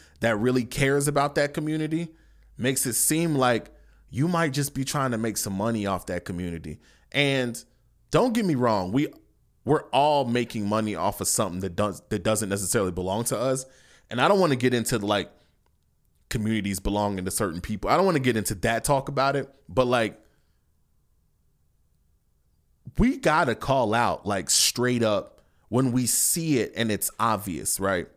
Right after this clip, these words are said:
So, like, if your brand eleven months out of the year doesn't really have any action to support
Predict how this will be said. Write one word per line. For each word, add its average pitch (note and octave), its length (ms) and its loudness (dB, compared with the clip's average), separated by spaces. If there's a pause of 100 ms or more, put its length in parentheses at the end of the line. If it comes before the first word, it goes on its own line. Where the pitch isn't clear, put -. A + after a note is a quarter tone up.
(1040)
So, - 300 2
like, C3+ 420 2 (420)
if C#3+ 260 2
your D3 220 2
brand B2 800 0 (380)
eleven B2 480 2
months A#2 340 0
out A2+ 180 2
of G2 80 -2
the F#2 80 -2
year F#2 520 -2 (1080)
doesn't C3+ 440 2
really C3 300 2
have A#2 340 -2
any A#2+ 280 -2 (120)
action E3+ 640 -2 (1500)
to D3 180 0
support D3 800 -2